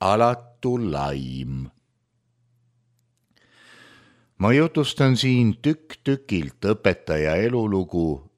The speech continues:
kavatsemata midagi salata. Lihalikust armastusest ja kirest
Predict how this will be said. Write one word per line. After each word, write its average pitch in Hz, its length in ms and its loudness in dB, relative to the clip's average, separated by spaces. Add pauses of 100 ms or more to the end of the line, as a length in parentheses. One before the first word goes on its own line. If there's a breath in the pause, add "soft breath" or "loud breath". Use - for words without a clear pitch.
(140)
kavatsemata 98 1040 0
midagi 80 560 -2
salata. - 880 -10 (1800)
Lihalikust 147 800 2
armastusest 117 1040 2
ja 85 220 2
kirest 117 920 -4